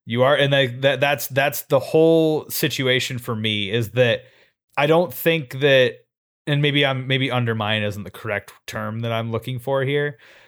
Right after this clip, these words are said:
but I don't, I think that in general, when you're given those, when you're given those rules, when you're given those guidelines of you have this many challenges to do this many things, you can go through it and do it that way.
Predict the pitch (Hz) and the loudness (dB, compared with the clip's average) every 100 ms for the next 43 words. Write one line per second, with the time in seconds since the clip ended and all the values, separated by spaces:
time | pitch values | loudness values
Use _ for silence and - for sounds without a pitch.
0 | _ 131 147 - 143 160 139 143 - 185 | _ 2 2 2 2 2 2 -2 0 -2
1 | 185 - 170 143 135 117 131 139 143 135 | 0 0 2 2 0 0 0 2 2 2
2 | 127 123 113 107 127 135 131 120 120 120 | 0 0 -2 -2 0 0 0 -2 2 4
3 | 120 120 120 110 - - _ _ _ _ | 4 2 -4 -8 -12 -16 _ _ _ _
4 | _ _ _ 143 156 156 196 190 175 123 | _ _ _ 0 2 4 4 6 4 2
5 | 123 139 147 139 131 123 120 135 135 131 | 0 4 4 4 2 0 0 0 2 4
6 | 123 131 120 123 120 120 113 120 110 107 | 2 2 2 2 2 2 2 0 0 -2
7 | 110 117 104 104 107 - 117 123 123 113 | -2 -2 -2 -4 -4 -2 -2 -2 -2 -2
8 | 117 113 113 - 104 104 95 104 - 117 | -2 -2 -6 -8 -10 -10 -8 -8 -6 -6
9 | 123 123 110 104 107 - _ _ _ _ | -4 -4 -4 -4 -8 -14 _ _ _ _
10 | 120 120 110 117 110 - 113 113 107 110 | -6 -4 -2 0 -2 -2 -2 -2 -4 -6
11 | 107 95 104 98 - 95 78 76 | -6 -4 -4 -4 -8 -12 -10 -14